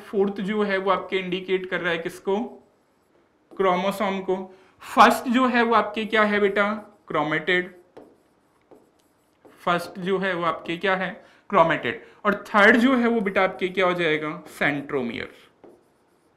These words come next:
क्या हो जाएगा, सेंट्रोमियर। मिला लो ऐसा किसमें दे रखा है, फर्स्ट है क्रोमेटिड,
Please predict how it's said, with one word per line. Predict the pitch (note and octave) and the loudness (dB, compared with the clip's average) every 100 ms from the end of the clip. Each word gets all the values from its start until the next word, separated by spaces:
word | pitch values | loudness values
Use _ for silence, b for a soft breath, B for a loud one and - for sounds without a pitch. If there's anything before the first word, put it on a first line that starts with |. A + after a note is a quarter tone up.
| - - | -20 -4
क्या | F3+ | -2
हो | F3 E3+ | 0 0
जाएगा, | E3+ E3+ F3 A#3+ A#3+ - - - | 0 0 0 -4 -6 -16 -20 -8
सेंट्रोमियर। | G3+ C#3 C3 B2 - - b b - | -4 -4 -6 -8 -8 -14 b b -4
मिला | F3 F#3+ F#3+ | 4 6 8
लो | A#3 | 8
ऐसा | A#3 B3 | 6 4
किसमें | A#3 A3 B3 A3 | 0 -4 -2 2
दे | A3 | 4
रखा | A3 A3 | 6 6
है, | G#3+ - B B - | 4 2 B B 2
फर्स्ट | - G#3+ A3 - | 8 8 8 4
है | A#3 | 4
क्रोमेटिड, | A3+ A3+ G3+ G3+ A3+ B3 | 6 4 6 6 4 4